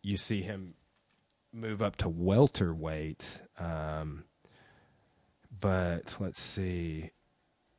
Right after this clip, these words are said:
that draw with Kyle Uno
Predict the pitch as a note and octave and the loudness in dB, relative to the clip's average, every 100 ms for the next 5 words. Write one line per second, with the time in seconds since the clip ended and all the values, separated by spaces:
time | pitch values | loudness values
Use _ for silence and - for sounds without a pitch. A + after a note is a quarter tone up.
0 | _ G2 G2+ E2 F2+ G2 G2 G#2+ A2 G#2+ | _ -4 -2 -2 -2 0 2 4 4 2
1 | G#2 - E2+ F#2+ E2 G2+ F#2 F2+ G2+ A2 | 0 -2 -4 -4 -4 -2 0 0 -2 -2
2 | G#2+ G#2+ G#2+ G#2 | 0 0 0 -2